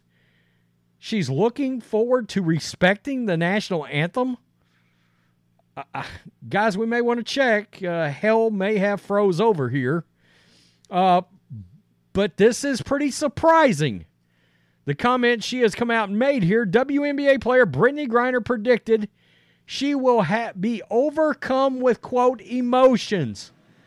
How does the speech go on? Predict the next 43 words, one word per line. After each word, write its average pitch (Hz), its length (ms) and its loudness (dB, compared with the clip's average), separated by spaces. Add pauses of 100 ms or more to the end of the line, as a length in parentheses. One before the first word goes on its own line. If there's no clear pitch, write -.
(320)
upon 170 520 0
hearing 269 460 0
the 156 180 2
national 254 720 0
anthem 202 440 0
when 151 220 -2
playing 240 440 -2
for 175 160 -6
Team 233 320 -4
U 233 200 2
S 226 200 -2
A 185 380 2 (640)
at 147 160 -2
the 131 100 -2
twenty 196 380 -4
twenty-four 180 720 -2
Olympics." 160 540 -2
And 139 160 -6
look, 202 240 4 (560)
media 254 420 0
outlets 240 640 0
are 180 200 0
already 220 440 4
trying 196 320 -2
to 180 60 -2
do 190 300 2
a, 151 200 0 (300)
"See, 311 280 -2
I 247 120 6
told 277 360 2
you 240 80 0
she 226 200 -2
loved 208 300 4
the 180 80 2
country. 208 580 0 (540)
Brittany 233 280 2
Griner, 247 340 4
proud 240 300 2
to 247 60 -4
represent 240 500 0
U 254 140 2
S 254 240 0
A. 240 420 2